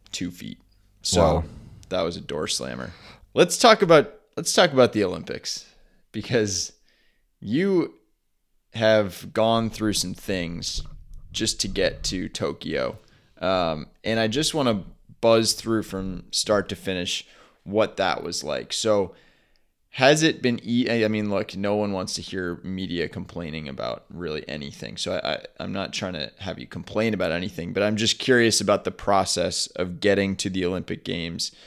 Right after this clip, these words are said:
Speaker 1: um, and how strenuous that was.
Speaker 2: I don't, uh, I don't wanna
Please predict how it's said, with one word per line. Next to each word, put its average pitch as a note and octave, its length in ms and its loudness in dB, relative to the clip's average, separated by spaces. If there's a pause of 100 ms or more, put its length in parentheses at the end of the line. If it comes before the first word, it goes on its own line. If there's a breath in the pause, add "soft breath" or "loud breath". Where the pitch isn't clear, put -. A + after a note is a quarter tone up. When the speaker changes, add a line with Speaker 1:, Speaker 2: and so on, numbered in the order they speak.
(240 soft breath)
Speaker 1:
um, F2+ 440 0
and F2+ 140 -4
how F#2 120 0
strenuous F2 680 -2
that - 200 -2
was. - 340 -6 (340 soft breath)
Speaker 2:
I B2 140 10
don't, F3 340 8 (180)
uh, A#2+ 360 8 (200)
I A#2+ 80 4
don't B2+ 160 6
wanna A#2 440 6